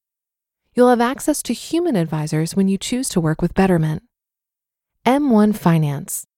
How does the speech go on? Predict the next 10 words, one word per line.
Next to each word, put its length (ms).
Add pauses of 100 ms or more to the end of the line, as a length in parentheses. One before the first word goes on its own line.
(680)
As 120
our 100
number 340
one 240
robo-advisor 920
for 180
D 240
I 100
Y 180
investors, 680